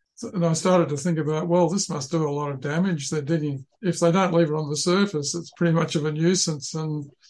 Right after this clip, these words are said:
and as bad. But if they bury it, what does it do if they bury it,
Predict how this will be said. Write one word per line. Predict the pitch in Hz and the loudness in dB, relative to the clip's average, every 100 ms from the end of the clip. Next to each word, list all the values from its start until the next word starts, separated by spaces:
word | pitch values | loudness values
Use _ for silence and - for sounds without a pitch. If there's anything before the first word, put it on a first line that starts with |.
| _ _ _ _ - - - | _ _ _ _ -20 -18 -6
and | 165 156 147 143 143 139 139 | -2 -2 -2 -4 -6 -8 -6
as | 170 139 | -6 -4
bad. | - 170 175 160 151 139 | 0 2 4 2 0 -2
But | 156 | -4
if | 160 | -2
they | 170 151 | 0 0
bury | 139 180 196 | 2 4 4
it, | 147 156 - | 2 -2 -6
what | - 165 170 | -6 -4 -2
does | 170 147 | -4 -6
it | 160 | -6
do | - 170 165 | 0 4 4
if | 151 | 2
they | - 151 | -2 -4
bury | 135 147 175 175 | -2 -2 0 0
it, | 139 | -2